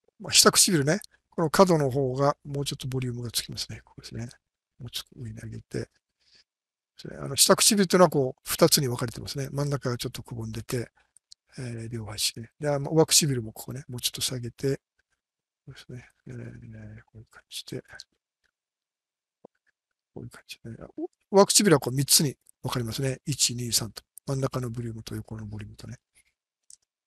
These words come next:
ういう感じで。で、まあ、あとその、唇のもうちょっとこう、上に跳ねてもいいかなと。感じですね。もうちょっとこ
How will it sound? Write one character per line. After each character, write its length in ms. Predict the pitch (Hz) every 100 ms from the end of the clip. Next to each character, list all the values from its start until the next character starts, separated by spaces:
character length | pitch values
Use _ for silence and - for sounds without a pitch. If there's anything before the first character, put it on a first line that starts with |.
| _ _ -
う 40 |
い 20 |
う 60 | -
感 160 | 131 113
じ 100 | -
で。 200 | 123 120 _ _ _ _ _ _ -
で、 160 | 160
ま 100 | 156
あ、 20 | 147
あ 40 |
と 120 | 147
そ 120 | 143
の、 240 | 139 127 131
唇 420 | - - 170 160
の 80 | 143
も 100 | 147
う 40 |
ち 100 | 151
ょ 20 | 165
っ 20 |
と 140 | -
こ 140 | - 127
う、 100 | 143
上 120 | 135
に 160 | 131 - _ -
跳 180 | - 143
ね 80 |
て 120 | 123 117
も 80 |
い 40 | 117
い 20 |
か 120 | -
な 100 | 113
と。 120 | 113 - _ _ _ _ _ _ _ _ _ _ _ _ _ _ -
感 100 | 131
じ 80 | -
で 60 |
す 80 | -
ね。 80 | 123 131
も 80 |
う 40 | 127
ち 80 | -
ょ 0 |
っ 20 |
と 80 | -
こ 120 | -